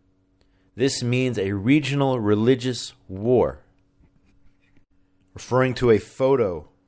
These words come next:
projected behind him that showed Israeli police officers inside the mosque on the Temple Mount, Sinwar threatened, "Whoever makes the decision to allow this photo to be repeated,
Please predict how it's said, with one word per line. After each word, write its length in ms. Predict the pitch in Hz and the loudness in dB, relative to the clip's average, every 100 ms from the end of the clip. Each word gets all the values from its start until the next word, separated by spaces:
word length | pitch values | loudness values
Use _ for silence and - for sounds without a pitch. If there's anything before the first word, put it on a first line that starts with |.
| - | -14
projected 480 | 98 107 104 113 | -4 2 2 2
behind 380 | 95 90 113 117 | -2 0 2 2
him 100 | 123 | 2
that 180 | 107 95 | 0 -2
showed 320 | - 123 120 | 2 4 4
Israeli 320 | 104 113 104 | 2 0 0
police 320 | 90 - 131 - | 0 -2 0 4
officers 720 | 117 117 - 110 110 98 - _ _ _ - | 4 4 -4 -2 -2 -4 -14 _ _ _ -4
inside 520 | 151 175 - 127 110 | 0 0 2 4 4
the 80 | 101 | 2
mosque 400 | 104 117 123 - | 0 2 2 0
on 80 | 107 | -4
the 80 | 92 | -4
Temple 380 | 90 110 101 95 | -4 -2 -2 -2
Mount, 320 | 127 135 127 _ _ _ _ - | 0 0 -2 _ _ _ _ -12
Sinwar 580 | - 101 107 131 135 | -6 -4 0 2 2
threatened, 580 | 120 127 131 98 87 73 - _ _ _ _ _ _ _ | 0 2 2 2 -4 -14 -20 _ _ _ _ _ _ _
"Whoever 300 | 113 107 127 | -2 0 2
makes 300 | 135 139 131 | 2 0 -2
the 140 | - 104 | -6 -8
decision 420 | 98 - 120 127 | -4 -2 0 -2
to 160 | 98 98 | -2 -2
allow 280 | 92 113 131 | 2 4 4
this 180 | 123 | 0
photo 300 | - 120 117 | 2 4 4
to 140 | 117 101 | 2 -4
be 120 | 95 | -8
repeated, 600 | 90 82 135 135 131 123 | -8 -6 -2 0 0 -2